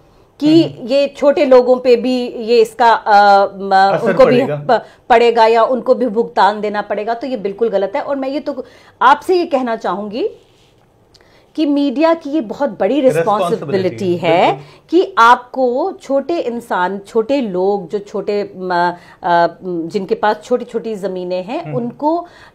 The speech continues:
Speaker 1: इस चीज़ का आश्वासन देना चाहिए कि ये आपके लिए नहीं है। अ, एलजी ने time to time ये कहा है, कमिश्नर सेक्रेटरी रेवेन्यू जो हैं, उन्होंने भी, अ, time to time ये कहा है कि ये छोटे लोगों के लिए नहीं है, ये बड़े मगरमच्छों के लिए है।
Speaker 2: बिल्कुल।
Speaker 1: तो आम आदमी को आप हरास नहीं कर सकते।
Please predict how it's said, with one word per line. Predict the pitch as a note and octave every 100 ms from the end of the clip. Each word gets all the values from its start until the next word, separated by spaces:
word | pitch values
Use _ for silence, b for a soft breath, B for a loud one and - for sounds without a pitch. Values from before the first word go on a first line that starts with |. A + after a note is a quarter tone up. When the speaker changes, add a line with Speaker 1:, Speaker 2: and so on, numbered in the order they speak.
| -
Speaker 1:
इस | B3 - -
चीज़ | B3 A#3
का | C#4
आश्वासन | - G3+ - F3 F#3 C4
देना | A#3 G3 F#3+
चाहिए | F#3 F3 G#3
कि | A3+
ये | C#4+ D#4 -
आपके | D#3+ F3+ - A3+
लिए | F3+ F#3
नहीं | D3 C#3+ G3
है। | D#3+ C3 b b b - E3+ D3
अ, | F3 E3 E3 -
एलजी | F#3 G#3 B3+
ने | C#4+ D4+ D#4
time | E3 F3+ G#3
to | C4
time | B3+ F#3 A3+
ये | B3+
कहा | C4+ B3 A3+ A#3
है, | B3+ E4+ A#4 b _
कमिश्नर | A3 G#3 - A#3+
सेक्रेटरी | A3 A3 A3 A3 B3+
रेवेन्यू | G3+ F#3 F#3+ G3+ A3 A3
जो | F#3 G#3
हैं, | F3+ G3
उन्होंने | - G3+ G#3 G#3+
भी, | G3 A3+ A#3
अ, | - F#3 F3+ F3+
time | F3 F3+ F#3+
to | A3
time | A3+ G3 G3+
ये | G#3
कहा | G3+ F3 F#3
है | F#3+
कि | F#3 -
ये | E4+
छोटे | F#4 - C4 C4 D#4+
लोगों | B3+ A#3 B3+
के | C#4
लिए | C4
नहीं | B3 G#3+ B3+
है, | C#4
ये | D4
बड़े | G#3+ C4+
मगरमच्छों | C4+ A3+ A3 G3 - F#3
के | E3+
लिए | F3 E3 D#3+
है। | D3+ D3
Speaker 2:
बिल्कुल। | D3 D3 D3 D3
Speaker 1:
तो | -
आम | F#4 - B3+ D#4+ F4 A#3+
आदमी | B3 A3+ C#4
को | C4+ -
आप | - A#3+ A#3+
हरास | A#3 G3+ G#3+ -
नहीं | G#3 B3+
कर | B3+ G3+
सकते। | F#3+ D3 - - C3